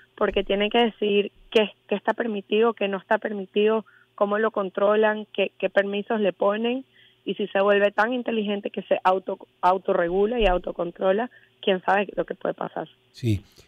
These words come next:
Speaker 2: Mira, y San Francisco bellísimo, ¿no? Y se come divino. ¿Has comido sushi?
Speaker 1: Llegué anoche,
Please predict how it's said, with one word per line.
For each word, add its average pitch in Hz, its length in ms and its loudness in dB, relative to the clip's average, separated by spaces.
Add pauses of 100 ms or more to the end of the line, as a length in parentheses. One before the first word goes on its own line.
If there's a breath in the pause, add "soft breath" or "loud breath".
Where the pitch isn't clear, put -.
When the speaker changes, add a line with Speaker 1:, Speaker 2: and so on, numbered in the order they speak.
(140)
Speaker 2:
Mira, 131 340 8
y 123 240 8
San 117 220 4
Francisco 117 460 4
bellísimo, 123 520 6
¿no? 135 180 6
Y 143 40 6
se 110 140 2
come 117 500 4
divino. 110 460 4
¿Has 101 120 0
comido 120 300 2
sushi? 135 440 -2 (1080)
Speaker 1:
Llegué 226 460 2
anoche, 220 540 2